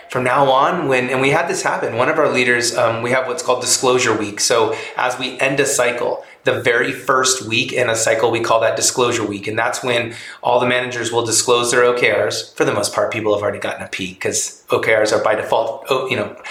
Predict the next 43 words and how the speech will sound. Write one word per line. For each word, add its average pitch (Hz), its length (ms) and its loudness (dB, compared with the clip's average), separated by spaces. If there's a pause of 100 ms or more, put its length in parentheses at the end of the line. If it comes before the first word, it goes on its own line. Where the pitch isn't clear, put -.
(200)
public 143 300 0
and 120 80 -6
transparent. 110 600 0 (500)
But 147 100 2
it's 139 140 0
really 156 220 4
a 135 100 0
time, 143 600 2 (300)
um, 120 600 -2 (360)
for 127 840 2
the 127 60 -2
teams 135 400 0
to 143 80 -2
get 127 120 2
around 131 420 0
and 123 160 -6
kinda 117 200 -4
talk 117 180 -2
about 113 220 2
what 117 140 0
they're 120 80 0
gonna 113 120 -4
be 123 80 -2
doing 123 160 2
for 127 80 -6
the 127 80 0
next 113 160 -2
twelve 113 260 2
weeks. 160 280 2
And 139 220 0
when 143 140 2
we 151 120 4
were 127 260 4
first - 400 0
doing 120 220 2
this, 113 400 0 (180)
as 127 200 0
you 151 80 4
would, - 360 -2
would 127 180 -6
guess, 143 220 2
Spencer, 123 300 0
like, 113 280 2